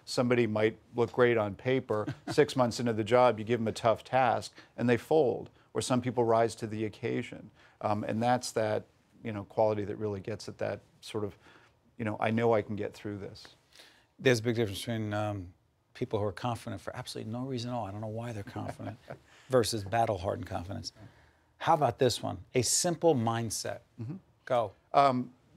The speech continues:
Speaker 1: simple fact that essentially we all have worlds of data at our fingertips, courtesy of the internet. And I think it's a, it's a really key skill of C E Os to be able to simplify,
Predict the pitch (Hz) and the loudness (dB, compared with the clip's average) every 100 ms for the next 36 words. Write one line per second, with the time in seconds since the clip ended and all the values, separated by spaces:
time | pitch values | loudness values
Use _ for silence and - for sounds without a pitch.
0 | - - 165 156 139 131 - 127 123 123 | -8 -2 2 6 6 4 2 4 4 2
1 | - 110 107 _ _ _ - 113 135 113 | -2 -2 -4 _ _ _ -14 -6 -4 -2
2 | 117 110 113 117 110 110 104 107 104 104 | -2 0 0 2 4 4 2 -2 -2 -4
3 | 98 110 110 113 104 101 92 107 104 104 | -6 -2 2 2 2 -2 2 2 4 2
4 | 101 101 98 - 107 101 104 - 92 - | 0 -2 -6 -6 -6 -6 -8 -10 -10 -12
5 | - - 107 101 - 104 98 101 104 101 | -18 -8 -8 -6 -8 -8 -8 -8 -8 -8
6 | 104 104 113 107 98 131 127 - - - | -6 -6 -4 -4 -2 0 0 -2 -20 -20
7 | - - - 113 107 107 - 104 117 139 | -8 -6 2 4 4 0 -4 -4 -2 -2
8 | 123 - 120 104 - 113 107 101 - 107 | -4 -4 -4 -4 -4 -2 -2 -4 -6 -6
9 | 107 104 101 - 104 101 104 110 107 - | -2 -2 -4 -6 -8 -4 -2 -2 -4 -8
10 | 98 - 110 107 104 90 - 98 98 92 | -12 -6 -6 -4 -6 -4 -6 -4 -6 -10